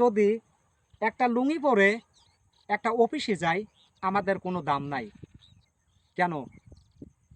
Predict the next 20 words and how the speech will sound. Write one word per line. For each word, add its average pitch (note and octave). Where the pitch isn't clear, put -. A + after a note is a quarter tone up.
এই C#4
কৃষক C4+
যদি C4+
না A3
থাকতো, A3
তাহলে A3
আপনি G#3
আজকে G3+
এই A3
কোট A3+
গায়ে G3+
দিছেন, F#3
ওই G#3+
প্যান্ট A3+
পরেছেন, A3+
এই G#3
সবই A#3
এই G#3+
কৃষকের A3+
অবদান। E3